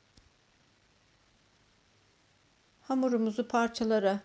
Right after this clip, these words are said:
bölüp daha hazır hale getiriyorum ve, e, başlıyorum şimdi hepsini birlikte hazırlamaya. Gördüğünüz gibi elimle hafif bastırarak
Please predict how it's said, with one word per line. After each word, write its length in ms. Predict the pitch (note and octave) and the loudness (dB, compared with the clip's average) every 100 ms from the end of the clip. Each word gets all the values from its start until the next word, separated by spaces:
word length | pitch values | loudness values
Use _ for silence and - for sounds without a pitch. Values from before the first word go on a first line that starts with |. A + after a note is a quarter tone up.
| - | 0
bölüp 360 | A3 G3+ B3+ C#4 - _ - _ _ | 2 4 2 0 -12 _ -20 _ _
daha 260 | A#3 A3+ G#3+ | 2 2 0
hazır 280 | G#3 A3 | 0 0
hale 380 | G3+ G3+ G3 F3+ | 0 0 0 -2
getiriyorum 840 | F3+ A3 A3 B3 B3 A#3 A#3+ C4 C4 - - _ _ G#3+ | 0 0 0 0 2 2 0 -2 -4 -16 -20 _ _ -2
ve, 320 | A3+ A#3+ A#3 | 0 0 -2
e, 420 | G#3 G3 G3 G#3 G#3 _ C4 | -2 -2 -2 -4 -6 _ -4
başlıyorum 600 | A#3+ - F#3+ F#3+ F#3 F3+ | -2 -2 0 0 0 -4
şimdi 420 | G3 F3+ F3+ F3+ - _ - - | -4 -2 -2 -4 -8 _ -20 -6
hepsini 540 | A3+ - - F3+ E3+ | -4 -4 -6 -4 0
birlikte 680 | A#3 G#3+ F3+ F3 - G#3+ A#3+ - | 0 0 0 -6 -4 -2 -2 -6
hazırlamaya. 760 | - G#3 F3 F3 D#3+ D#3+ C#3 F3 - - - _ | -6 -4 0 0 0 -2 -6 -10 -14 -20 -20 _
Gördüğünüz 600 | C#4+ B3+ G3 E3+ E3+ E3+ | 2 2 2 -2 -2 -4
gibi 460 | D#3+ D#3+ F#3+ B3+ D4 - _ _ _ _ _ _ _ _ | -4 -2 0 0 -4 -12 _ _ _ _ _ _ _ _
elimle 500 | - A3+ G#3 F#3 E3+ | 0 2 2 0 -2
hafif 540 | F3 A#3+ A#3+ D#3+ E3 - | -2 0 0 -2 -6 0
bastırarak 880 | B3 C4+ - C4 B3+ B3 B3 C4 | 0 0 -2 2 2 2 0 -2